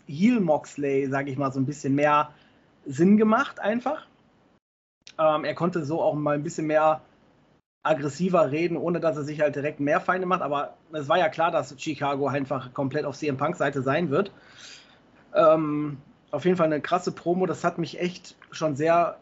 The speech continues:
vorgehypt für das Match, was die am, äh, na, dann haben werden, aber dazu kommen wir ja später noch, weil von da, so als das,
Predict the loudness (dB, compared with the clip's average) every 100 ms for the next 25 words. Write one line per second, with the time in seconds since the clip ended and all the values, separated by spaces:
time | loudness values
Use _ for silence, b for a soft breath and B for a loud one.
0 | _ -2 0 0 -4 -6 -8 -8 -2 -2
1 | -2 -4 -6 -4 -2 -2 -4 -6 0 4
2 | 4 2 0 -4 0 0 0 -2 -8 -2
3 | -2 -2 -4 -2 0 0 -2 -2 -2 -2
4 | -2 -6 -6 -2 -2 -2 -2 0 2 2
5 | -2 B B B B -2 0 2 2 4
6 | 4 4 -2 -10 -6 -6 -4 -2 -2 -4
7 | -20